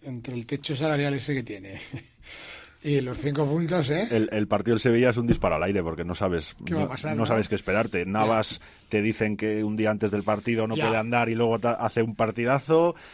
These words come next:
Speaker 2: Eh, o sea, es que el, el, el
Speaker 1: Sí,
Speaker 2: Sevilla
Speaker 1: oye,
Speaker 2: no hay por
Speaker 1: leyendo
Speaker 2: dónde
Speaker 1: de, "No
Speaker 2: cogerlo.
Speaker 1: puedo ni jugar con mis hijos", vaya.
Speaker 2: Sí, sí,
Speaker 1: Vaya,
Speaker 2: sí.
Speaker 1: ¿no?
Speaker 2: Por eso te digo, entonces el, el Sevilla es un partido muy difícil para García Plaza porque, precisamente por eso, porque te, te alterna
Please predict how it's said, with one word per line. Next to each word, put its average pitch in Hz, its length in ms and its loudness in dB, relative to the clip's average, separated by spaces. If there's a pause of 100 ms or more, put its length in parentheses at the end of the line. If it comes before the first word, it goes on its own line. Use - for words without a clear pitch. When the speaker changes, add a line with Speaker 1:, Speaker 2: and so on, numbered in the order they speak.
(140)
Speaker 2:
Eh, 110 600 2 (140)
o 120 40 -6
sea, 110 280 2
es 120 140 -2
que 147 80 4
el, 123 400 -2
el, 120 120 -2
el 113 80 -6
Speaker 1:
Sí, 120 240 -4
Speaker 2:
Sevilla 147 320 6
Speaker 1:
oye, - 120 4
Speaker 2:
no 156 60 6
hay 175 140 4
por 170 100 6
Speaker 1:
leyendo 156 40 4
Speaker 2:
dónde 147 180 4
Speaker 1:
de, 156 60 0
"No 180 80 0
Speaker 2:
cogerlo. 156 200 4
Speaker 1:
puedo 240 40 2
ni 226 60 2
jugar 226 200 2
con 190 140 -2
mis 160 120 -2
hijos", 156 200 -2
vaya. - 360 0 (220)
Speaker 2:
Sí, - 280 -4
sí, - 140 4
Speaker 1:
Vaya, 170 140 4
Speaker 2:
sí. - 60 4
Speaker 1:
¿no? 202 240 0 (240)
Speaker 2:
Por 104 100 0
eso 120 140 2
te 107 100 0
digo, 117 180 4
entonces 117 360 2
el, 104 280 0
el 98 140 -2
Sevilla 101 380 0
es 123 80 -2
un 139 100 0
partido 110 500 2 (460)
muy 113 260 4
difícil 131 460 4
para 87 240 0
García 104 380 -2
Plaza 123 320 0
porque, 113 400 0 (300)
precisamente 117 460 0
por 87 140 -2
eso, 120 200 2
porque 92 280 0
te, 87 460 0
te 92 160 -4
alterna 110 840 0